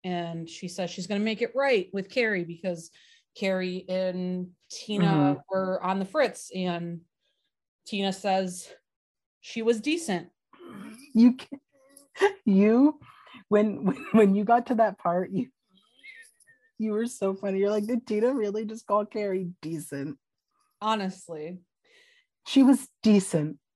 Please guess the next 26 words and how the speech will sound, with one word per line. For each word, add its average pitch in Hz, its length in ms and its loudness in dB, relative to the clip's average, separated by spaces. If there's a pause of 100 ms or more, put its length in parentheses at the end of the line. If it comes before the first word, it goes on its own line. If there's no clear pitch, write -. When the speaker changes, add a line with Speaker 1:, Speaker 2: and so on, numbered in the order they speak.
(240)
Speaker 1:
She - 220 -14
was 254 220 -10
decent. 214 560 -10 (640)
Speaker 2:
Yeah. 135 260 -14 (400)
Speaker 1:
If 330 340 -2 (1120)
anyone, 381 840 -2 (920)
if 233 140 -4
my 277 180 -2
husband 320 400 -4
would 233 100 -2
have 208 100 -4
ever 233 280 -4
described 226 420 -4
me 202 120 -4
to 196 220 -8
anyone 226 720 -4 (300)
as 196 120 -2
a 208 60 -4
reason 220 260 0
they're 202 100 0
marrying 196 440 0
me 226 220 -6
is 202 120 -10
because 185 240 -6
I'm 180 180 0
decent, 262 480 -6